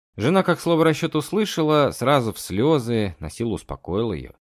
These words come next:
Сказал: «Да чего ты, ну, попугаем дурака, не будет он против сорокопятки выдрючиваться. Она же танк пробивает, если повезет, конечно».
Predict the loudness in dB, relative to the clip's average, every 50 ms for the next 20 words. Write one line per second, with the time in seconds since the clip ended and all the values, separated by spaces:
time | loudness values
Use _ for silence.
0 | _ _ _ _ _ _ 0 0 2 4 4 6 6 6 4 2 -2 -4 -6 -2
1 | 2 6 6 6 6 6 4 4 4 6 6 4 4 2 0 0 0 0 0 0
2 | -2 -4 -6 -6 -4 0 2 4 4 4 4 2 2 2 2 2 2 2 4 6
3 | 6 4 2 -2 _ _ _ _ _ -4 -2 0 2 2 0 0 -2 _ -2 -2
4 | -2 -2 -2 -2 -2 -4 -6 -8 -6 -6 -4 -4 -4 -2 -2 -2 -2 -2 -4 -4
5 | -2 -2 0 0 -2 -4 -6 -10 -14 -18 -18 -20 -20 -20 _ _ _ _ _ _
6 | _ -2 0 2 2 2 0 -2 -4 -2 _ 2 4 4 2 0 -4 -6 -4 -2
7 | 0 0 0 0 -2 -6 -12 -20 _ _ _ _ _ _ _ _ _ _ _ -10
8 | -8 -6 -6 -6 -8 -10 -6 -4 -2 -2 0 -2 -4 -6 -8 -12 -12 -12 -12 -14
9 | -16 -20 -20 _ _